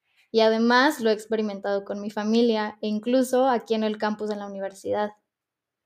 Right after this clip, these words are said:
Este término es definido como la sobregeneralización excesiva e ineficaz de un estado feliz y optimista en todas las situaciones.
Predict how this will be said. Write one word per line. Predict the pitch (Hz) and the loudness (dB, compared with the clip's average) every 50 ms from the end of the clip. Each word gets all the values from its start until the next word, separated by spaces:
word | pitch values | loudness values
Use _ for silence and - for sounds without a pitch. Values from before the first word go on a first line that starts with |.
| _ _ _ _ - | _ _ _ _ 2
Este | 262 262 - 349 349 | 2 4 4 4 4
término | 370 349 320 285 277 277 277 269 277 294 311 359 392 - - | 6 8 8 8 8 6 6 6 4 2 2 0 -4 -4 -2
es | 247 233 226 220 | 0 2 4 6
definido | 247 240 247 240 226 220 220 220 214 214 | 6 6 6 4 2 2 2 0 -2 -2
como | 214 214 214 214 208 202 | -2 -4 -2 -2 -4 -2
la | 202 202 202 | -4 -4 -4
sobregeneralización | 202 - - 254 262 269 277 294 285 - 277 262 262 247 247 233 226 226 - 214 208 220 226 233 | -6 -2 2 4 6 6 6 4 2 2 0 0 2 2 0 -2 -2 -4 -6 -8 -4 -4 -2 -2
excesiva | 240 240 - - 220 226 - 214 208 208 202 - - - | -2 -4 -4 -6 -6 -4 -4 -6 -4 -4 -6 -6 -6 -2
e | - 240 | 2 2
ineficaz | 247 247 247 247 233 240 233 226 - - 220 214 220 226 220 _ _ _ _ _ _ _ _ _ - | 4 4 4 2 0 -2 -6 -6 -2 0 0 0 0 -2 -6 _ _ _ _ _ _ _ _ _ 2
de | 240 240 | 6 6
un | 240 247 247 269 | 6 6 6 4
estado | 285 277 - 262 254 262 262 | 4 4 4 4 6 6 4
feliz | 262 - 226 226 226 247 294 302 302 - | 4 2 2 2 2 2 0 0 0 0
y | 240 | 0
optimista | 220 233 - 220 220 226 233 233 - - 262 277 277 - | 0 0 -4 -2 0 0 0 0 0 0 0 0 0 0
en | - 220 214 214 | -2 -4 -4 -2
todas | 214 220 220 220 220 220 | 0 2 2 2 2 2
las | 220 220 | 0 -2
situaciones. | 226 214 - 196 202 - 226 226 214 208 - 226 - - _ | -4 -6 -6 -8 -8 -6 -4 -4 -4 -6 -10 -14 -20 -20 _